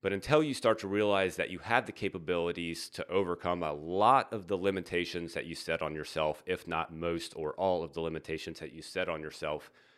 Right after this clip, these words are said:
through starting to direct your subconscious mind in a, on a different path,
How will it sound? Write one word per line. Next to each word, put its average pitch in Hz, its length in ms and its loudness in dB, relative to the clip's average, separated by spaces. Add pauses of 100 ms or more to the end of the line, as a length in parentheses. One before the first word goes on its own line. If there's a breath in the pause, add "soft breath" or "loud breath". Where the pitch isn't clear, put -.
(380 soft breath)
through 107 400 2
starting 95 400 0
to 98 120 -10
direct 85 540 -2
your 87 80 -4
subconscious 82 680 -4
mind 82 440 -2 (160)
in 85 120 -4
a, 78 200 -4 (200)
on 90 160 -2
a 80 40 -4
different 76 360 -6
path, 120 480 0